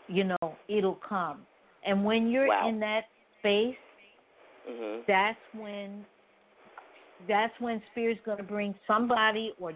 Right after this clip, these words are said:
Speaker 1: dream or something like that. And it could come from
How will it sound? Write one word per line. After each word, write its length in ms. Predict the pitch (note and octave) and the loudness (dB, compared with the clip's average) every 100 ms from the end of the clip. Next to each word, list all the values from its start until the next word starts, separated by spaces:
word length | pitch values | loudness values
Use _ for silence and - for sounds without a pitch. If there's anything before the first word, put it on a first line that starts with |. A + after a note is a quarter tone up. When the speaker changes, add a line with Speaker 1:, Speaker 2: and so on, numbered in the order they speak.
| D#3 | -10
Speaker 1:
dream 480 | G3+ A3 B3 B3 B3 - | -8 -6 -4 -4 -6 -8
or 160 | F3+ F3 - | -10 -10 -4
something 400 | G#3+ A3+ G#3+ G#3 | -2 -2 -4 -2
like 280 | F#3+ F3+ - | 0 -2 0
that. 320 | E3+ D#3+ D3+ - - - - | 0 2 0 -6 -20 -10 -2
And 140 | G3 | 0
it 120 | F#3+ | 0
could 280 | - C#4 D4+ | 0 0 0
come 300 | - B3+ A#3+ - _ - F#3+ | -2 -4 -4 -10 _ -14 0
from 320 | A3+ G#3+ | 0 0